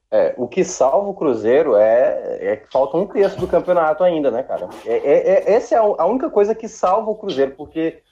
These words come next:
até aqui, em vinte e cinco rodadas, o Cruzeiro fez por merecer o rebaixamento. Assim, toda a cartilha de um time rebaixado,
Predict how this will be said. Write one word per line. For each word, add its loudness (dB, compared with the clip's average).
até -2
aqui, -4
em -6
vinte -4
e -20
cinco -4
rodadas, 0
o -8
Cruzeiro -4
fez -4
por -10
merecer -4
o 0
rebaixamento. -2
Assim, -4
toda 2
a -4
cartilha -4
de -8
um -4
time -4
rebaixado, 0